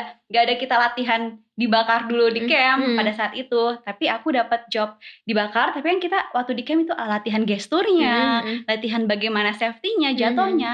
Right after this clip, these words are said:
Speaker 2: hmm.
Speaker 1: Jadi benar-benar on the spot ketika aku syuting pertama kali dibakar, itu pertama kalinya aku merasakan dibakar.
Speaker 2: Wah. Tapi, tapi aku, eh, sebelum kita ngomongin yang
Speaker 1: Hmm.
Speaker 2: kebak-, dibakar itu, first kamu apa waktu itu syuting?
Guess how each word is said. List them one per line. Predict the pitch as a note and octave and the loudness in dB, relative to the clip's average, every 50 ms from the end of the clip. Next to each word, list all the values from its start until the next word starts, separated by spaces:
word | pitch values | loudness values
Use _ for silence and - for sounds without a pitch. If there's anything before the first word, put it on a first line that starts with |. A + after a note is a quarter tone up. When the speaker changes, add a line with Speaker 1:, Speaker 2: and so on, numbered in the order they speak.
| B3 B3 B3 | -6 -6 -8
Speaker 2:
hmm. | - | -10
Speaker 1:
Jadi | G#3 G3 G#3 G#3 - | -6 -4 -2 0 0
benar-benar | C4 B3 A#3+ A#3 A3 A#3 C4+ - | 0 2 0 0 0 0 0 2
on | B3 B3+ B3+ | 2 2 2
the | A#3 A#3 | 2 0
spot | A#3 - _ - G3+ A#3+ B3 - | -2 -6 _ -2 -2 -2 -2 -4
ketika | - C4+ C4 - A#3 G#3+ A#3 G3+ G#3+ G#3 | -8 -10 -8 -8 -6 -2 -2 -2 -2 -2
aku | G#3 - A3 A3 | -4 -4 -4 -2
syuting | A3 A3 D4 D#4+ - A#4+ A4+ | -2 -2 -6 -6 -4 -4 -4
pertama | G#4 D#4 - A#3+ A3+ A3+ | -4 -2 -2 -2 -2 -2
kali | A3+ A3+ G#3+ | 0 -2 -2
dibakar, | G#3 G#3 F#3 F3+ F#3 C4+ C4 | -2 0 -2 -2 -2 -2 -4
itu | C4+ - F4+ E4+ - _ | -4 -4 -8 -8 -8 _
pertama | - C#4+ C#4 - B3 A#3 A#3 A#3 | -6 -4 -2 0 0 0 0 0
kalinya | A#3 - A3+ G#3 G3 G#3 A3+ A3+ | -2 -2 -6 -4 -4 -4 -6 -6
aku | A3+ A#3+ | -8 -8
merasakan | A3 G#3+ G#3 - G#3+ A3 A3+ A3+ | -8 -8 -8 -8 -8 -8 -6 -6
dibakar. | A3 F#3 F3 F#3 F#3 - D#3 - - _ - | -6 -4 -6 -8 -6 -6 -8 -10 -10 _ -18
Speaker 2:
Wah. | - - A3+ B3 C4 B3+ C4 B3+ B3+ A#3 A#3 A#3 A3 - - - - - - - - - | -6 0 2 4 4 4 4 2 2 0 -4 -8 -10 -8 -8 -8 -8 -10 -16 -20 -20 -12
Tapi, | B3 B3+ C4+ D#4+ G4 - D#5 D5 | -6 -4 0 2 4 4 4 4
tapi | - D#4+ D#4 F4+ F#4+ | 2 2 2 4 2
aku, | D4+ C#4+ D4 - - | 2 2 2 0 2
eh, | - D4 C#4+ C#4+ D4+ | 4 4 6 6 4
sebelum | C#4+ C#4 C4 C4 | 2 0 -2 -2
kita | C4 C4 B3+ B3 B3+ B3 A#3+ | 0 0 0 0 0 -2 -2
ngomongin | A#3+ B3 B3+ B3+ B3 A#3+ A#3+ A#3+ | -2 -2 -2 0 0 -2 0 0
yang | A#3+ A#3+ | -2 -2
Speaker 1:
Hmm. | B3+ A3+ | -2 0
Speaker 2:
kebak-, | A#3 A3 A#3+ - - _ | 0 0 -2 -2 -14 _
dibakar | - A#3 A#3+ A#3 B3 A3+ - A#3 B3 C4 | -6 -4 0 2 2 0 2 2 0 0
itu, | B3 B3 C#4+ D#4+ - - - - _ _ _ _ | 0 0 0 0 0 -2 -8 -18 _ _ _ _
first | - C#4+ C#4+ C#4+ - | -4 -4 -2 -2 0
kamu | - C#4 C4 D4+ F#4 | 0 0 0 2 0
apa | E4+ D4+ D4 - A3 G#3 | 0 0 0 0 -2 0
waktu | G#3+ A3 G#3+ | 0 -2 -4
itu | G#3+ G#3+ A3+ | -6 -8 -4
syuting? | - A#3 G3+ G#3 G3+ G3 | -4 -4 -4 -4 -4 -8